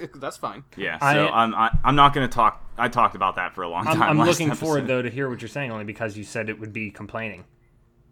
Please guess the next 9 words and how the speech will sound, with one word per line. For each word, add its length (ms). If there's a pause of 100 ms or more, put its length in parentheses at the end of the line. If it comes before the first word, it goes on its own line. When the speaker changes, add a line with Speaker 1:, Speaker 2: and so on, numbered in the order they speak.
(320)
Speaker 2:
It's, 360 (680)
it's 240
really, 720 (800)
it's 220
really 340
punishing. 560 (240)
Speaker 3:
Okay. 300 (100)
Speaker 2:
In 160
a, 320